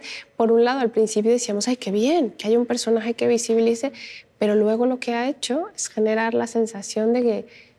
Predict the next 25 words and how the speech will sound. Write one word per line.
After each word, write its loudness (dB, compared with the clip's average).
todos 0
tienen -2
una -4
capacidad -8
excepcional. -10
Si -2
me 2
lo 2
preguntas 0
en 2
mi 2
día 0
a -2
día, -4
yo 0
sí -4
he 2
visto -4
personas -4
con -4
Asperger -6
que -8
son -4
capaces -6
de -2